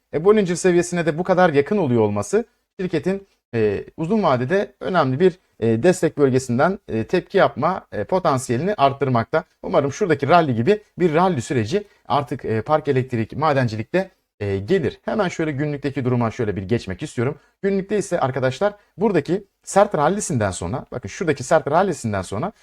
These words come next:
burada önemli bir konsolide bölge yaşamakta. Burada altı lira doksan beş kuruş seviyesi, bakın kaç kere burada direnç oluşturmuş durumda. Bu seviyenin kırılması mutlak gerekiyor. Bulunduğu yer itibariyle ise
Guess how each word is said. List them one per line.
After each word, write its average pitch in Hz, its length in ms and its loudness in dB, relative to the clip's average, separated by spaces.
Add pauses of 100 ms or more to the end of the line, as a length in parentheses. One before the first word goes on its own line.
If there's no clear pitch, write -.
(160)
burada 185 180 2
önemli 196 360 2
bir 208 80 0
konsolide 190 520 2
bölge 170 340 2 (260)
yaşamakta. 175 680 2 (160)
Burada 170 240 2
altı 175 260 2
lira 175 160 0
doksan 175 300 0
beş 208 140 4
kuruş 123 200 0
seviyesi, 110 360 -2
bakın - 200 -8
kaç - 200 -6
kere 147 200 0
burada 135 240 0
direnç 135 260 0
oluşturmuş 113 540 -4
durumda. 117 340 -4 (300)
Bu 160 120 -2
seviyenin 170 380 0
kırılması 160 600 -2 (220)
mutlak 185 400 -2
gerekiyor. 165 480 0
Bulunduğu 165 360 0
yer 165 180 2
itibariyle 135 560 0
ise 202 260 -2